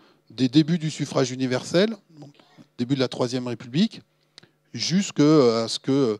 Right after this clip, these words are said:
Siegfried écrive son livre. Donc là, on est dans le début du vingtième siècle, mais, euh, vous avez produit, euh, d'autres, enfin, il y a d'autres géographes, notamment issus de votre terroir, qui, qui sont succédés, not-,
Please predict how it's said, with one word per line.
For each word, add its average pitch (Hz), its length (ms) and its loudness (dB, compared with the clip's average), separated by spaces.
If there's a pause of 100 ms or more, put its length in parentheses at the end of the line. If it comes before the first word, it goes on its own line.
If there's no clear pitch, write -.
(440)
Siegfried - 520 -6
écrive 120 260 -8
son - 180 -6
livre. 202 320 0
Donc - 240 -12
là, 120 140 -4
on 110 100 -8
est 123 140 -2
dans 107 440 -12
le - 80 -20
début 135 280 0
du 123 100 -4
vingtième 117 340 -4
siècle, - 380 -6
mais, 139 220 2 (720)
euh, 117 840 -8
vous 113 180 -8
avez 127 160 0
produit, 131 500 -2
euh, 101 80 -4 (720)
d'autres, 123 560 0
enfin, - 80 -16
il 104 60 -14
y 113 40 -12
a 110 40 -14
d'autres 139 300 0
géographes, 123 500 0 (100)
notamment 120 560 -4 (240)
issus 151 240 -8
de 127 60 -10
votre 120 200 -4
terroir, 127 380 -2
qui, - 180 -20
qui - 120 -12
sont 131 200 -10
succédés, 143 480 -2
not-, 156 120 -4